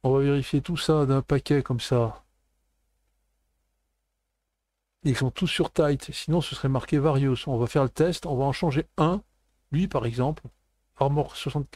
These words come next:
celui-là, soixante-quatorze vingt et un. Lui, on va le mettre sur hold. Et on reprend tout le paquet et on regarde ce que ça donne. Ça doit, ça doit dire Various.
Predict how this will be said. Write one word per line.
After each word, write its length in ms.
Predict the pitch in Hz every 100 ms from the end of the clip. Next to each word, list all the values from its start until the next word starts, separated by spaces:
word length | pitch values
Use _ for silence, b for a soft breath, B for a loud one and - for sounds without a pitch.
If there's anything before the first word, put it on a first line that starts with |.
| B B B
celui-là, 380 | - 143 151 165
soixante-quatorze 560 | - 156 156 143 127
vingt 220 | 131 127 -
et 40 |
un. 200 | 135 170 - b b b _ _ _
Lui, 320 | 214 165 180 -
on 120 | 151
va 140 | 143
le 140 | 147 147
mettre 260 | 151 143
sur 180 | - 127
hold. 520 | 131 147 185 156 120 - _ _ _ _ _ _ _ _ _ _ _ _ _ _ _ _ _ _ _ _ _ _ _ _ _ _ _ _ _ _ b b b _ -
Et 140 | 135
on 160 | 185 131
reprend 260 | 147 135
tout 140 | - 170
le 40 |
paquet 520 | 170 156 - 170 185 -
et 60 | 135
on 80 | 123
regarde 440 | 131 156 165 160 - _ _ _ _ _ _ _ _ -
ce 120 | -
que 100 | 156
ça 200 | - 131
donne. 280 | 131 156 175
Ça 140 | -
doit, 360 | 143 143 143 147
ça 120 | 156
doit 160 | 143 143
dire 200 | 175 139
Various. 580 | 151 139 139 120 -